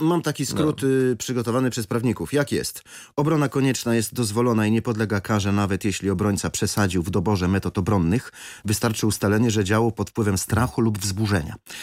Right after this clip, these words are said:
Speaker 1: Jak będzie? Obrona konieczna jest dozwolona i tu następuje szczegółowe wyliczenie miejsc, gdzie jest to dozwolone i nie podlega karze, nawet jeśli obrońca przesadził w doborze metod obronnych, chyba że przesada w tym zakresie była rażąca.
Speaker 2: Tak.
Speaker 1: To jest dosyć niewielka różnica według niektórych. T-,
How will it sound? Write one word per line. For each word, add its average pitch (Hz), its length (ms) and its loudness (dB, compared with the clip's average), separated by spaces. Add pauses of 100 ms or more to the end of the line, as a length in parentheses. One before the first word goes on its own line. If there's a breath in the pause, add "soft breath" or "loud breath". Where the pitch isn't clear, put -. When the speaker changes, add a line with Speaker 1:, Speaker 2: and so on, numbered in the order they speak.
(300 loud breath)
Speaker 1:
Jak 123 220 2
będzie? 156 420 2 (640 loud breath)
Obrona 131 320 4
konieczna 127 440 2
jest 101 120 0
dozwolona 107 640 2
i 113 80 -2
tu 135 140 -2
następuje 110 480 0
szczegółowe 110 440 0
wyliczenie 110 460 0
miejsc, 120 500 0 (300 loud breath)
gdzie 104 180 -2
jest 110 140 0
to 117 80 0
dozwolone 113 600 2 (480 loud breath)
i 160 60 2
nie 160 120 2
podlega 123 380 0
karze, 98 280 -2
nawet 127 320 0
jeśli 107 240 -2
obrońca 104 380 0
przesadził 104 440 -2
w 92 60 -6
doborze 98 300 0
metod 101 240 0
obronnych, 110 400 2
chyba 117 260 0
że 95 120 -2
przesada 101 380 -2
w - 40 -8
tym 104 120 0
zakresie 92 340 -2
była 98 180 0
rażąca. 92 420 0 (640)
Speaker 2:
Tak. - 100 -8
Speaker 1:
To - 140 -12
jest 170 120 0
dosyć 190 240 0
niewielka 196 380 2
różnica 101 400 2
według 92 240 0
niektórych. 95 380 0
T-, - 480 -8